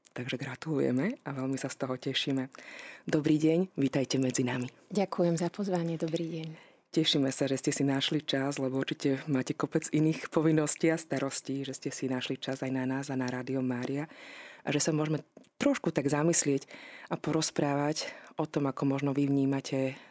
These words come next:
Speaker 1: a, odovzdávanie viery v deťom, čo vnímate možno ako dôležité pre nich priamo v rodine a možno trošku aj teda viacej sa porozprávať o tej knihe, ktorú ste vytvorili. A rada by som však v našom vstupe sa zamerala teda primárne na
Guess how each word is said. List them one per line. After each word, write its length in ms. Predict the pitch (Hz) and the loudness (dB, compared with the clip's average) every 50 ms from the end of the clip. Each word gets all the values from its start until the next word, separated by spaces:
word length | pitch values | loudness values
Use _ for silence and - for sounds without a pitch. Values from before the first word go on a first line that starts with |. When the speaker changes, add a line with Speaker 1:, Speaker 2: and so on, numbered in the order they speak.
| _ - _ | _ -14 _
Speaker 1:
a, 400 | - 135 135 135 135 135 131 139 - - | -8 -8 -6 -6 -8 -8 -8 -10 -6 -4
odovzdávanie 800 | 147 131 147 139 143 - 139 131 135 131 131 131 131 131 135 _ _ | -2 -2 -2 -2 0 -2 -2 -2 -2 -2 -2 -2 -4 -6 -8 _ _
viery 480 | - 151 135 135 131 127 131 127 - - _ _ _ _ _ - | -12 -6 -4 -4 -2 -2 -4 -6 -8 -12 _ _ _ _ _ -14
v 120 | 156 139 135 139 139 135 147 143 | -10 -6 -4 -4 -4 -4 -6 -6
deťom, 340 | - 135 135 - - 160 170 185 - - - - - - - - _ _ | -6 -6 -4 -2 -2 -2 -2 -2 -6 -10 -18 -18 -18 -18 -20 -20 _ _
čo 60 | - | 0
vnímate 360 | 139 147 139 139 139 131 - 135 | 2 2 2 2 0 -2 -2 -4
možno 240 | 131 127 131 135 131 | -4 -2 -4 -6 -6
ako 160 | - - 139 | -6 -10 -10
dôležité 720 | 131 127 123 131 143 139 135 127 - - 135 135 143 170 - - | -8 -6 -4 -4 -4 -4 -4 -6 -4 -4 -4 -4 -4 -8 -12 -10
pre 160 | - - 131 123 | -8 -4 -4 -2
nich 280 | 127 131 147 143 - - - _ | -2 -2 -4 -4 -10 -18 -16 _
priamo 280 | - 139 131 135 139 131 | -8 -6 -6 -6 -6 -6
v 80 | 131 127 | -6 -6
rodine 320 | 123 120 135 143 151 165 175 - - - - - - - - - - - | -6 -4 -4 -2 -2 -2 -2 -4 -10 -18 -20 -20 -20 -20 -20 -20 -16 -6
a 60 | - 135 | -4 -2
možno 480 | 135 139 160 190 196 170 147 139 - - _ | 0 2 0 0 0 -2 -4 -4 -6 -10 _
trošku 320 | - 143 139 - - - 143 | -4 -2 -2 -2 0 0 0
aj 160 | 131 - 135 | 0 0 0
teda 140 | 131 135 127 | -2 0 -2
viacej 340 | 127 131 131 127 - 135 123 | -2 -4 -4 -4 -6 -6 -4
sa 140 | - - 123 | -4 -6 -6
porozprávať 520 | - - - 135 - - - 135 131 131 131 | -6 -8 -6 -6 -6 -4 -4 -4 -4 -4 -4
o 60 | - | -4
tej 80 | - 127 - - | -4 -4 -2 -2
knihe, 140 | 135 123 127 | -2 -2 -2
ktorú 300 | 127 - - 143 131 127 | -4 -8 -10 -10 -6 -6
ste 160 | - - - 127 120 | -6 -4 -4 -2 -2
vytvorili. 500 | 123 123 - - 131 123 127 120 123 131 - - - - - - - - - - - - - - - - - - _ _ _ _ _ _ _ _ | -2 -4 -4 -6 -4 -4 -2 -4 -4 -6 -8 -12 -20 -20 -20 -20 -20 -20 -20 -20 -20 -20 -20 -20 -20 -20 -20 -20 _ _ _ _ _ _ _ _
A 320 | _ 151 147 143 - - 147 | _ -8 -8 -6 -4 -2 -2
rada 160 | 160 165 175 | 0 2 2
by 120 | 170 165 | 2 2
som 140 | 165 - 170 | 2 2 0
však 380 | 165 - - 143 143 - - - | 0 0 -2 -2 -2 -6 -6 -4
v 60 | 147 | -4
našom 240 | 139 143 - 175 156 | -2 -2 -2 -2 -2
vstupe 400 | - - - 143 - 147 147 156 | 0 -2 -4 -2 0 -2 0 0
sa 100 | - - | -2 -2
zamerala 460 | - 143 135 139 143 139 143 139 139 | -2 -2 -2 -2 -2 -2 -4 -4 -4
teda 180 | - - 139 131 | -6 -6 -8 -8
primárne 480 | - - 143 135 131 139 147 147 147 135 | -8 -4 -2 -2 -2 -2 -2 -4 -4 -4
na 140 | 135 131 | -4 -4